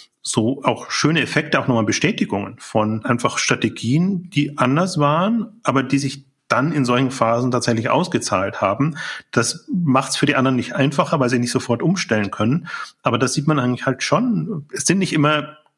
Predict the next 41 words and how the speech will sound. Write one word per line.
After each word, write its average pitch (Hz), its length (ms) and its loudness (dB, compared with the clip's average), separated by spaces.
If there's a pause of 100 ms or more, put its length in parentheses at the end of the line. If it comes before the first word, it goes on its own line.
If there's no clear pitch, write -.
(100)
die, 160 120 4
die 170 100 0
Gewinner, 156 480 2
die - 260 -4
vorher 143 440 2
<laughs> - 0 -
gut - 360 -2
dastanden, 131 760 0 (360)
sondern 131 440 0
man 143 140 2
muss 139 200 0
das 135 160 2
schon 151 540 0
sehr, 139 400 0
sehr 139 240 2
stark 139 340 0 (220)
unterscheiden. 131 760 0
Und, 113 320 -2 (300)
und 123 160 0
das 127 80 4
ist 139 120 2
eigentlich 143 200 2
auch 127 140 2
das, - 420 -4
das - 200 -2
Faszinierende 127 760 2
in 135 180 0
der 127 180 2
Phase. 135 520 0
Und 113 100 -2
es - 100 -4
gibt - 160 -2
halt 123 160 0
wirklich 135 380 -2
Über-, 139 180 0
Über-, 127 220 2
Überperformer, 107 880 0 (180)
auch - 360 -2 (240)
im 107 160 0
Handel. 110 260 2
Also 113 160 -6